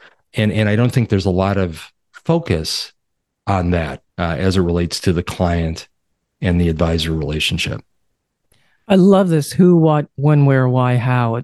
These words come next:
Speaker 2: The breakdown is, is fantastic. And it all makes so much sense, especially the why. That would be, to me,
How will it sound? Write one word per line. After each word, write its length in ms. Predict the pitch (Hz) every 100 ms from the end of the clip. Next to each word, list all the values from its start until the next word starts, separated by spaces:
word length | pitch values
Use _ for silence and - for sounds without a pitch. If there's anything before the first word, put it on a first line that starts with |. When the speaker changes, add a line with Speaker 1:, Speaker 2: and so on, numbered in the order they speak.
| -
Speaker 2:
The 100 | 147
breakdown 400 | 147 151 - 131
is, 180 | 120 -
is 140 | 139 -
fantastic. 720 | 139 131 147 143 - 135 - - - -
And 100 | 170
it 80 |
all 120 | 185 202
makes 220 | 190 -
so 120 | 226
much 220 | 220 208
sense, 400 | - 254 190 -
especially 680 | 214 - 277 - 233 202 190 - _ _ _ _ -
the 80 | 214
why. 600 | 180 190 247 196 104 117 -
That 280 | 220 262 -
would 160 | 233
be, 340 | 202 220 214 - _ _ _
to 120 | -
me, 520 | 202 220 214 151 139